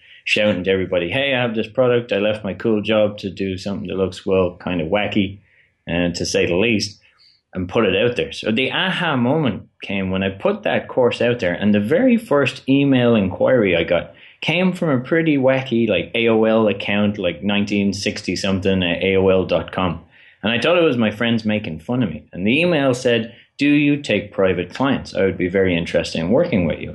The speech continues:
And 'cause I thought it was my friends joking with me, I just write back, "Oh, yes, of course, but on a very exclusive basis and very seldomly, and it's very expensive stuff." And he wrote back,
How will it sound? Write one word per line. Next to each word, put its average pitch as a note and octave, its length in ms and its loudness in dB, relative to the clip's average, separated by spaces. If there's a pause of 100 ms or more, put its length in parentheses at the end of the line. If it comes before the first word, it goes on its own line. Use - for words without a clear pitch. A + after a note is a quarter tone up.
And A2 140 0
'cause A#3+ 220 2
I A#3+ 80 4
thought B2+ 220 2
it A#2+ 40 4
was G#2+ 80 2
my F#2+ 160 0
friends F#2+ 300 -2
joking C3 400 0
with E2 120 0
me, D#2+ 140 -8 (320)
I E3 80 2
just F3+ 240 0
write G2+ 240 2
back, F2+ 240 -2
"Oh, F3 160 4
yes, B2 340 0
of - 120 -12
course, D3 280 0
but G#2 200 -2
on A2 120 2
a F#2 60 -2
very C3 440 0
exclusive G2 680 -4
basis - 460 -4
and F2 180 -10
very A#2+ 260 0
seldomly, E2+ 580 -4
and F2 120 -4
it's F#2+ 120 -6
very C3+ 220 2
expensive G#2+ 540 -6
stuff." - 360 -6 (480)
And C3+ 120 0
he C#3+ 80 0
wrote A#2+ 320 2
back, G#2 300 -4